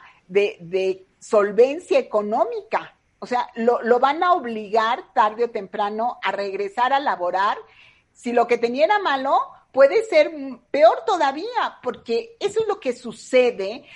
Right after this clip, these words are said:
con, con las personas de mayores que o no les alcanzan las pensiones y entonces tienen que regresar a laborar hasta el último día de su vida y en unas condiciones muy,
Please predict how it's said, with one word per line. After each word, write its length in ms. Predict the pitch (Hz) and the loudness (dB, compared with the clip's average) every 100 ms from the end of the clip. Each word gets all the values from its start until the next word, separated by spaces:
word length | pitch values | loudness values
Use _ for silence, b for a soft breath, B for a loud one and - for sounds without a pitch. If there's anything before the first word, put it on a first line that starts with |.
| B - | B 2
con, 340 | 214 208 220 | 2 2 -4
con 260 | 226 208 202 | -4 -2 -2
las 540 | 196 208 214 208 - | -2 -4 -6 -12 -8
personas 960 | 220 214 - - 247 226 214 247 277 _ _ 180 | -4 -4 -4 2 2 2 -2 -4 -10 _ _ -6
de 300 | 180 175 - | -4 -4 -8
mayores 800 | 185 185 180 226 214 208 247 - B B _ | -2 0 2 4 4 2 -2 -6 B B _
que 160 | 196 180 | 2 4
o 80 | |
no 160 | 185 226 | 2 0
les 220 | 381 - | -2 -2
alcanzan 500 | 339 330 247 247 233 | -4 -2 -4 -2 -4
las 160 | 214 214 | -4 -6
pensiones 680 | 220 214 208 220 220 277 | -8 -8 -8 -8 -8 -10
y 60 | 254 | -12
entonces 420 | 226 254 330 330 - | -12 -10 -10 -10 -10
tienen 440 | 277 269 294 302 | -8 -6 -8 -6
que 120 | 262 | -4
regresar 480 | 208 202 208 208 262 | -4 -4 -8 -4 -4
a 40 | |
laborar 380 | 285 254 214 247 - | -2 0 0 0 -2
hasta 220 | 233 - | -6 -4
el 100 | 220 | -4
último 480 | 285 330 466 392 262 | -4 -6 -4 -2 -2
día 380 | 226 254 285 339 | -4 -4 0 0
de 160 | 403 349 | -2 -6
su 200 | 226 196 | -10 -8
vida 500 | 247 240 233 269 427 B B 214 | -8 -4 -2 -2 -6 B B -2
y 120 | 226 | 0
en 100 | 233 | 0
unas 320 | 285 403 - | 0 0 0
condiciones 1080 | 311 240 226 - 262 262 254 233 262 392 _ _ | -6 -6 -8 -12 -6 -2 0 -2 -6 -10 _ _
muy, 640 | 214 254 311 330 339 | -8 -6 2 4 4